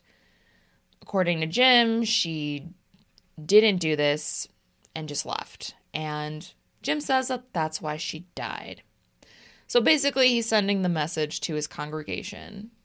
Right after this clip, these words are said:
Listen to me, or you're gonna die. Jim would also conduct what he called poison tests, and he did this several times. He would gather everyone around, hand out juice,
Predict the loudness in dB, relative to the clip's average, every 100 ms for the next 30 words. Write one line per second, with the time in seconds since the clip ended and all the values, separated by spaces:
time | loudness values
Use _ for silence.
0 | _ _ _ -4 -2 2 2 0 -4 -4
1 | -4 -8 _ _ _ _ -14 0 2 2
2 | 0 0 2 2 2 -2 -8 _ _ _
3 | -20 -6 -2 0 0 0 0 4 2 4
4 | 2 2 0 -4 -2 0 0 -4 -10 -14
5 | -16 -20 -20 _ -8 -8 -4 -2 -2 -6
6 | -16 -12 -6 -4 -4 -6 -8 -10 -8 -8
7 | -8 -10 -12 -16 _ -14 -10 -8 -8 -12
8 | -12 -8 -6 -4 -4 -4 -6 -8 -8 -6
9 | -4 -6 -8 -14 -14 -14 -14 -12 -12 -12
10 | -20 -20 -20 -20 -20 _ -4 0 0 0
11 | -2 -8 _ -10 0 2 2 4 4 2
12 | 0 -2 -2 -4 -4 -8 -10 -14 _ _
13 | _ _ -20 -10 -8 -4 -4 -4 -8 -4
14 | -2 -2 0 0 0 -2